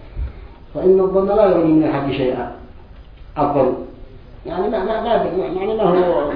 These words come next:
ما، ما له قيمة ولا وزن عند الحق. الحق حق أن يتبع، ما له قيمة ذاك ولا، ولا هو، ولا هو شيء، هو باطل. فأعرض عن من تولى عن ذكرنا ولم يرد إلا الحياة الدنيا.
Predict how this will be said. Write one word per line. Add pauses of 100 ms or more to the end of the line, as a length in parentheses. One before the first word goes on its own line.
(680)
ما،
ما
له
قيمة
ولا
وزن (440)
عند
الحق. (1200)
الحق
حق
أن
يتبع، (300)
ما
له
قيمة
ذاك
ولا،
ولا
هو،
ولا
هو
شيء،
هو
باطل. (2250)
فأعرض
عن
من
تولى
عن
ذكرنا (100)
ولم
يرد
إلا
الحياة
الدنيا.